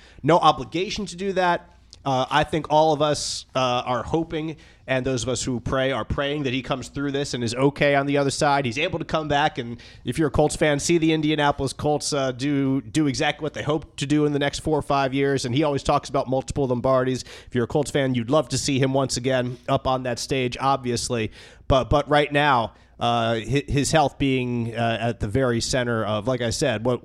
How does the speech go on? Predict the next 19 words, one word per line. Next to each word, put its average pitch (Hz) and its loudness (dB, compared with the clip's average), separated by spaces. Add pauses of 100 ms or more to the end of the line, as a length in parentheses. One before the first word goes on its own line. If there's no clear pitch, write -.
(140)
whatever, 123 0 (440)
um, 107 -2
hi-, 113 -10
hi-, 127 -2
his 139 4
health 147 4
is 120 -2
of, 113 0 (140)
of 120 -2
most 131 -2
importance 113 -6
right 117 -4
now 113 -4
and 104 -8
getting 110 -8
back 120 -4
to 117 -8
that 104 -10
point. - -10